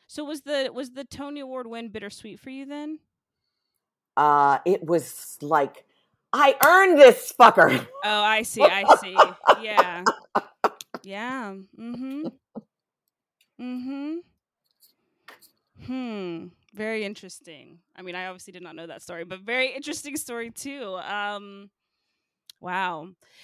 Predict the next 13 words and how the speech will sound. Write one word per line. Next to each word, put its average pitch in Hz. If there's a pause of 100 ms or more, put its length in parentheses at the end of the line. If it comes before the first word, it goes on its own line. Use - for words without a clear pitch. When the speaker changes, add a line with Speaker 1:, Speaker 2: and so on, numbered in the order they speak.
(140)
Speaker 1:
And 330
so, 403 (1080)
huh. 220 (600)
So 370 (320)
I, 294 (100)
I, 254
'cause 262
I, 311
then 320 (100)
I 285
think 285
of, 233
um, 220